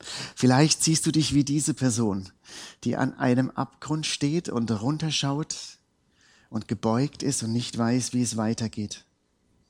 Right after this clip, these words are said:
Vielleicht siehst du keinen Weg. Vielleicht hast du schon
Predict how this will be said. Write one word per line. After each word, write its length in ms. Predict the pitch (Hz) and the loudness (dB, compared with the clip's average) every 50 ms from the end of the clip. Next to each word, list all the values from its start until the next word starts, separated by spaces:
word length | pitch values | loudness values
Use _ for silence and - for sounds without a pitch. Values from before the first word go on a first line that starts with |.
| _ _ _ | _ _ _
Vielleicht 300 | - 120 127 143 151 - | 0 4 4 4 4 2
siehst 240 | - 175 165 - - | 0 -2 -2 -2 -2
du 60 | 160 | -4
keinen 320 | - - 143 147 147 143 127 | -2 0 2 2 2 2 2
Weg. 400 | 151 156 131 - - - - _ _ _ - - - - - - - - | 0 0 0 -2 -6 -14 -20 _ _ _ -20 -20 -18 -16 -16 -18 -18 -8
Vielleicht 380 | - 117 117 120 147 156 - - | -4 0 2 2 2 2 0 0
hast 180 | 156 147 - | -2 0 0
du 60 | 165 | 0
schon 320 | 143 - 143 135 139 139 | 0 2 2 2 2 0